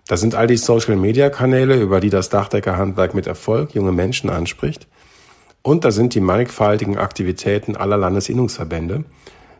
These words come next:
die mit regional abgestimmten Aktionen dafür sorgen, dass dieser Erfolg, den wir hier beobachten können, eintritt.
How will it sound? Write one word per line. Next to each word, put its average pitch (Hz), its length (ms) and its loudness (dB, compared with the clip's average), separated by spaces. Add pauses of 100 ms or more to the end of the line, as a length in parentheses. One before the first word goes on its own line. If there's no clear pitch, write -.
(120)
die 98 80 -2
mit 101 180 0
regional 98 480 2
abgestimmten 101 680 0
Aktionen 98 460 0
dafür 90 240 0
sorgen, 92 420 2
dass 82 160 -2
dieser 120 220 -2
Erfolg, 104 440 -2
den 98 200 -2
wir 95 60 -2
hier 95 100 2
beobachten 101 560 -2
können, 95 300 -6
eintritt. - 520 -8